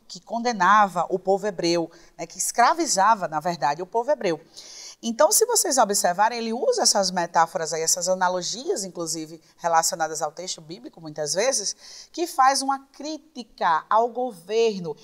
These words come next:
Esse faraó que ele está se referindo aí é o governante que faz o povo sofrer. Então, o que nós temos aí é uma crítica velada à forma de governo vigente.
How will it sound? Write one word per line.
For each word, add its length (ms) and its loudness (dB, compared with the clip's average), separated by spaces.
Esse 280 -4
faraó 580 4
que 100 -10
ele 100 -2
está 220 0
se 140 -4
referindo 500 -8
aí 320 -2
é 80 4
o 80 4
governante 1400 -2
que 180 -16
faz 340 4
o 60 -10
povo 340 -2
sofrer. 680 0
Então, 280 -2
o 40 -2
que 140 -12
nós 240 -2
temos 260 -4
aí 460 0
é 140 4
uma 220 2
crítica 800 -2
velada 760 6
à 100 4
forma 460 -4
de 80 -14
governo 640 -6
vigente. 840 -2